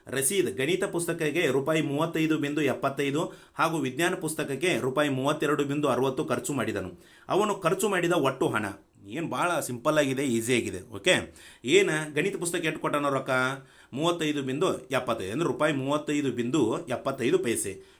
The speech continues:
ವಿಜ್ಞಾನ ಪುಸ್ತಕ ಎಷ್ಟು ಕೊಟ್ಟಾನೋ? ರೂಪಾಯಿ ಮೂವತ್ತೆರಡು ಬಿಂದು ಅರವತ್ತು ಪೈಸೆ. ಒಟ್ಟು ಖರ್ಚು ಮಾಡಿದ ಹಣ ಅಂದ್ರೆ ಇವ್ನ ಎರಡು ಪ್ಲಸ್ ಮಾಡ್ಕೋಬೇಕು. ಹೇಗೆ? ಬಿಡಿ ಸ್ಥಾನ, ಬಿಡಿ ಸ್ಥಾನ, ಹತ್ರ ಸ್ಥಾನ ಕೂಡಿಸ್ಕೋಬೇಕು. ದಶಾಂಶ ಸ್ಥಾನದೊಳಗೆ ಯಾವ್ಯಾವ ಅಂಕೆ ಅದಾವಲ್ಲ ಅವ್ನು ಕೂಡಿಸ್ಕೋಬೇಕು. ಅದೇ ರೀತಿ ಹಚ್ಕೊಂಡು ಅದೇ ರೀತಿ ಕೂಡಿಸ್ಕೊಂಡ್ರೆ ಕ್ಲೋಸ್. ಓಕೆ,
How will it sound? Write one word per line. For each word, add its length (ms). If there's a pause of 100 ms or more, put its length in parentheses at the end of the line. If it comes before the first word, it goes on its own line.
ವಿಜ್ಞಾನ 320
ಪುಸ್ತಕ 200
ಎಷ್ಟು 260
ಕೊಟ್ಟಾನೋ? 640
ರೂಪಾಯಿ 280
ಮೂವತ್ತೆರಡು 500
ಬಿಂದು 220
ಅರವತ್ತು 280
ಪೈಸೆ. 580 (120)
ಒಟ್ಟು 240
ಖರ್ಚು 280
ಮಾಡಿದ 200
ಹಣ 140
ಅಂದ್ರೆ 200
ಇವ್ನ 140
ಎರಡು 220
ಪ್ಲಸ್ 280
ಮಾಡ್ಕೋಬೇಕು. 720 (240)
ಹೇಗೆ? 360
ಬಿಡಿ 220
ಸ್ಥಾನ, 240
ಬಿಡಿ 160
ಸ್ಥಾನ, 180
ಹತ್ರ 180
ಸ್ಥಾನ 220
ಕೂಡಿಸ್ಕೋಬೇಕು. 560
ದಶಾಂಶ 360
ಸ್ಥಾನದೊಳಗೆ 520
ಯಾವ್ಯಾವ 280
ಅಂಕೆ 180
ಅದಾವಲ್ಲ 200
ಅವ್ನು 180
ಕೂಡಿಸ್ಕೋಬೇಕು. 500 (380)
ಅದೇ 200
ರೀತಿ 180
ಹಚ್ಕೊಂಡು 360
ಅದೇ 140
ರೀತಿ 180
ಕೂಡಿಸ್ಕೊಂಡ್ರೆ 440
ಕ್ಲೋಸ್. 480 (280)
ಓಕೆ, 480